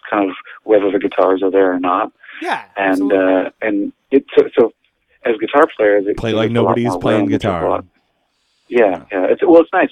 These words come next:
Speaker 1: We have a
Speaker 3: Dance
Speaker 1: lot
Speaker 3: like no
Speaker 1: more
Speaker 3: one's
Speaker 1: room.
Speaker 3: watching.
Speaker 1: <laughs> There you go.
Speaker 2: No, that's, it's, it, it, it gives,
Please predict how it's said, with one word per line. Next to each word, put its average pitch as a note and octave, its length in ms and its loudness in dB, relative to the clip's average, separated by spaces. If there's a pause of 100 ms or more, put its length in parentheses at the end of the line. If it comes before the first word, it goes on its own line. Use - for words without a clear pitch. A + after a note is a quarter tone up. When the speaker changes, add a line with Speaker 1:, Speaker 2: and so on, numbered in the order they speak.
(120)
Speaker 1:
We A#2 100 -4
have A2+ 80 2
a G#2+ 40 0
Speaker 3:
Dance A#2+ 160 -2
Speaker 1:
lot - 80 -2
Speaker 3:
like A2+ 120 0
no A2 80 0
Speaker 1:
more A2 80 2
Speaker 3:
one's G#2+ 160 0
Speaker 1:
room. G#2+ 60 2
Speaker 3:
watching. F2 420 -2 (440)
Speaker 1:
<laughs> - 840 -20 (1200)
There A2 200 0
you A2+ 140 -2
go. A2+ 260 0 (2000)
Speaker 2:
No, C#4 120 -2
that's, B3+ 220 -6
it's, A3 240 -8
it, G3+ 180 -6
it, G3+ 220 -4
it G3 220 0
gives, G3+ 500 -10